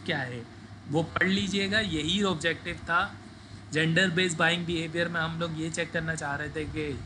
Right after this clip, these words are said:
Independent variable क्या-क्या लिए थे, Personal trade, shopping environment, वो।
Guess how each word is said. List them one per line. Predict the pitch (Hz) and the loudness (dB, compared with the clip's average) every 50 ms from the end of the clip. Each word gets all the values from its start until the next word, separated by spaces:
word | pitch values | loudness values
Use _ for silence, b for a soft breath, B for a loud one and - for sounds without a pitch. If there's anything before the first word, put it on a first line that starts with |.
| - - - - | -8 -6 -4 -2
Independent | 151 147 147 156 156 151 151 156 175 180 175 | -2 0 0 4 2 2 2 2 0 0 0
variable | 175 170 160 170 175 165 175 | 0 -2 0 0 -2 -2 -4
क्या-क्या | 170 165 180 175 170 - 175 175 | -4 -2 -2 -2 0 0 0 -2
लिए | 170 170 170 165 | -2 -2 -8 -6
थे, | 165 208 | -6 -8
Personal | 220 - 170 151 - - 175 185 | -6 -4 -4 -4 -2 -2 -2 -2
trade, | 190 185 - 196 202 202 - | -2 -2 -2 -2 -2 -4 -4
shopping | - 175 151 - - 175 175 | -4 -4 -4 -2 -4 -4 -4
environment, | 180 175 170 170 175 175 170 175 185 185 170 | -4 -4 -2 0 0 0 0 -2 -6 -6 -4
वो। | 156 147 135 | -4 -4 -4